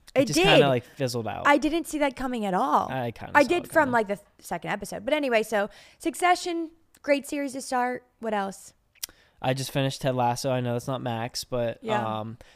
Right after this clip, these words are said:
Speaker 1: kinda upset. I really hope they decide to keep it going. I, they, it's set up in a way where it could keep going. Um, I really hope they do. I think it's a great show. Bring it back for about two or three more seasons. It's so good. It's something I look forward to every week. It's lighthearted. It's funny.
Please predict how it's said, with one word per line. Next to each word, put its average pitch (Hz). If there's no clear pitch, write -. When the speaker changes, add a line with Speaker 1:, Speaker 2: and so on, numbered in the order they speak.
Speaker 1:
kinda 156
upset. 131
I 123
really 135
hope 120
they 123
decide 110
to 107
keep -
it -
going. 76
I, 135
they, 123
it's -
set 151
up 139
in 143
a 131
way 127
where 127
it 110
could 120
keep 131
going. 139
Um, 113
I -
really 127
hope 117
they 107
do. 104
I 104
think 123
it's 117
a -
great 113
show. 113
Bring 131
it 120
back 110
for 120
about 107
two 117
or 104
three 107
more 101
seasons. 101
It's 123
so 107
good. 87
It's 120
something 156
I 131
look 123
forward 117
to 131
every 117
week. 113
It's -
lighthearted. 120
It's 104
funny. 120